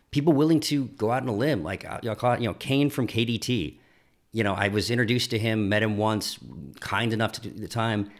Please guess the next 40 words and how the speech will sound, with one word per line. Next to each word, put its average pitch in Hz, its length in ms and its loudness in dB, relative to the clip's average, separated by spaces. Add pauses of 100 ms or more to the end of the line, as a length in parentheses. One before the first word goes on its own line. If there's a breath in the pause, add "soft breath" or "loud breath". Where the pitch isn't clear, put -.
(300 loud breath)
He 113 360 0
extended 120 560 -2
me 117 140 2
an 110 60 2
invite 110 440 2
to 95 220 -2
a 87 60 -2
curated 107 460 0
happy 104 340 0
hour, 87 220 0
and 85 80 -2
I'll 98 120 0
just - 260 -12
say 98 440 0 (540 soft breath)
three 156 500 2
different 143 400 4
podcast 120 560 0
episodes 73 720 -4 (480 soft breath)
were 113 80 2
the 110 60 2
result 104 420 2
of 78 100 -6
that. - 400 -6 (240)
So, 92 180 2
Kane, 107 300 0
thank 104 240 4
you 87 60 0
for 82 140 -8
that, 82 220 -2
uh, 85 200 -2
for - 140 -6
that 87 140 0
invite. 82 440 -4 (340 loud breath)
And 110 100 4
it 101 40 4
just 120 140 0
kinda 120 160 2
shows 117 320 2
that 101 220 -6
the, 95 500 -4